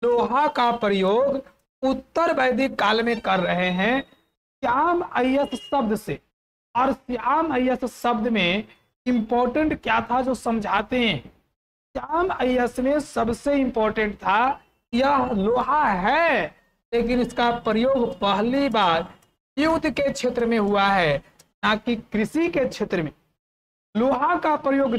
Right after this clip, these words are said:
छह सौ ईसा पूर्व पहली बार कृषि के क्षेत्र में महाजनपद काल में हुआ और वहां से पूरे इंडिया में सोलह महाजनपद का निर्माण हुआ और वही सोलह महाजनपद में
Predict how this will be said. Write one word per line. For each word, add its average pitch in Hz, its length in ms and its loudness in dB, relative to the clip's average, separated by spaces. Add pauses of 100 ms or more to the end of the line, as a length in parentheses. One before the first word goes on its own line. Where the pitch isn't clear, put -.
छह 339 280 0
सौ - 160 -2
ईसा 269 280 0
पूर्व 254 240 0 (420)
पहली 262 360 2
बार 208 240 4 (360)
कृषि 247 300 0
के 330 100 0
क्षेत्र 247 320 -2
में 202 240 0 (320)
महाजनपद 220 760 0
काल 254 240 2
में 240 100 2
हुआ 196 240 2 (400)
और 220 160 2
वहां 202 560 2
से 277 220 0 (840)
पूरे 220 220 2
इंडिया 208 540 2
में 190 540 0 (220)
सोलह 285 520 0
महाजनपद 202 680 0
का 180 120 0
निर्माण 175 420 0
हुआ 151 300 0 (380)
और 196 160 0
वही 185 420 0
सोलह 214 480 0
महाजनपद 180 640 0
में 170 280 -2